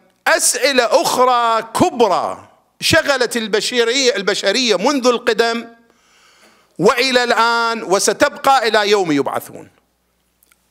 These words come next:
أسئلة لا يجيب عنها العلم، لا يجيب عنها إلا الدين.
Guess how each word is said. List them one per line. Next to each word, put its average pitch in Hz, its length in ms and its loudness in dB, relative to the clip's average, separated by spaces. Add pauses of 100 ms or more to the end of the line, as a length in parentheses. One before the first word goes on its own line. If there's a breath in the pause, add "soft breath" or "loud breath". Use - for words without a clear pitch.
(220)
أسئلة 262 380 0
لا 285 120 0
يجيب 247 340 -2
عنها 175 200 -2
العلم، 127 400 -10
لا 220 100 0
يجيب 220 260 -6
عنها 220 260 -4
إلا 220 160 -4
الدين. 185 580 -6